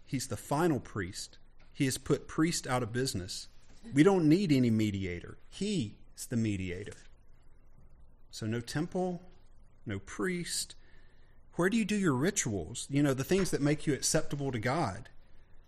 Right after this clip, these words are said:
He's like, "Jesus is our sacrifice, so we don't have any more sacrifices." Finally, the neighbor says, "What kind of religion is this?"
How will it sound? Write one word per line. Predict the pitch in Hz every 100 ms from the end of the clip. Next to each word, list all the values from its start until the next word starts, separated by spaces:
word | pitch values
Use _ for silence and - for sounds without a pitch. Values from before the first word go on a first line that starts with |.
| - - - - -
He's | 131
like, | 139 127
"Jesus | - 147 202 170 -
is | 123
our | 127 120
sacrifice, | - 117 117 107 107 98 95
so | -
we | 123
don't | 165 156 - 135
have | 131 120 - - - -
any | 110
more | 98 95
sacrifices." | 87 101 95 92 - 90 - - - - - - - - - - - - - -
Finally, | - 151 190 156
the | 120
neighbor | 117 113 104
says, | - 98 95 92 -
"What | 123 202
kind | - 202 190
of |
religion | 135 120 147 160 160
is | 170 180 98
this?" | 90 - - -